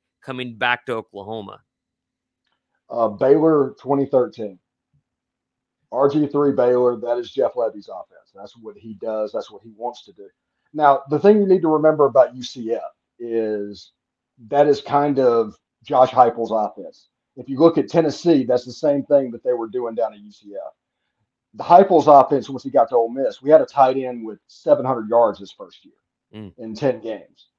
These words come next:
Speaker 2: Um, so they work the middle of the field. The tight end is a favorite in the Lane Kiffin offense, and those Baylor guys really, they do a good job with the install,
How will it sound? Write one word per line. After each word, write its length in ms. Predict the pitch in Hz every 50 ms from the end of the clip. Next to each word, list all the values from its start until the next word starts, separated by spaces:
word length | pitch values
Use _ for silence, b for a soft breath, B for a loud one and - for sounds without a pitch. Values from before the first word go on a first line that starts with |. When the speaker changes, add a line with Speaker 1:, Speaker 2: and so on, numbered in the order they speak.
| _ _ _ _ _ _ _ _ _
Speaker 2:
Um, 220 | 117 120 117 110
so 160 | 107 - 147
they 100 | 131 135
work 320 | 131 123 147 151 160 165 -
the 60 | 139
middle 280 | 120 120 113 113 104 98
of 80 | -
the 80 | _ 110
field. 140 | 101 95 _
The 80 | 113
tight 280 | _ - 156 160 160 160
end 200 | 165 160 156 147
is 180 | 135 113 104
a 160 | 123 110 104 98 _ _ _
favorite 440 | - 143 139 139 131 113 113 104 98
in 40 | 104
the 60 | 113
Lane 240 | 117 117 117 113 110
Kiffin 300 | 104 - 127 113 - 110
offense, 600 | 107 113 113 - - _ 98 95 98 104 _ _ _ - 117
and 120 | 113 113
those 180 | 117 117 113 98
Baylor 360 | 95 131 139 151 151 143 127
guys 640 | 107 120 120 117 113 113 113 110 107 107 101 - _ _ _ 107 107
really, 540 | 117 127 143 156 160 147 156 147 135 123 113 _ _ _ _ _ _ _ _ _ _
they 100 | 123 131
do 160 | 127 196 226
a 60 | 190
good 160 | 139 180 165
job 300 | 123 151 165 151 151 139
with 100 | 135 127
the 160 | - 113 107 113
install, 640 | 120 135 135 - - 160 147 147 147 147 147 -